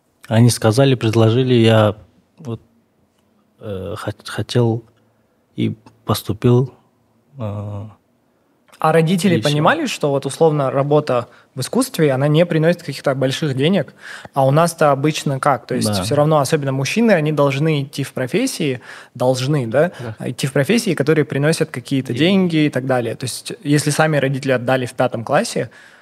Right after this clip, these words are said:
Speaker 2: то есть как они к этому пришли, и был ли какой-то, то есть сколько они к
Speaker 1: Нет.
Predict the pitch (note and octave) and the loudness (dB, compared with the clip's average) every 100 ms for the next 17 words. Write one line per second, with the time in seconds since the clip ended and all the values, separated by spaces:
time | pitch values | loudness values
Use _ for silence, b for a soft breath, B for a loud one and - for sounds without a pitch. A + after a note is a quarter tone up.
0 | B _ - B2+ - D#3 D3+ C#3 C3 C3 | B _ -6 -4 0 0 2 -2 -2 -4
1 | C3+ B2 C3 B2 D#3+ G3+ F#3 C#3 C#3+ E3 | -4 -4 -6 -4 0 2 2 0 2 2
2 | D#3+ D3 C3 - D3 C#3+ C3 B2 A2+ C3+ | 0 -2 -2 0 0 0 -2 -2 -6 -8
3 | - F3 E3+ D3 C3+ A#2+ | 0 0 2 0 2 0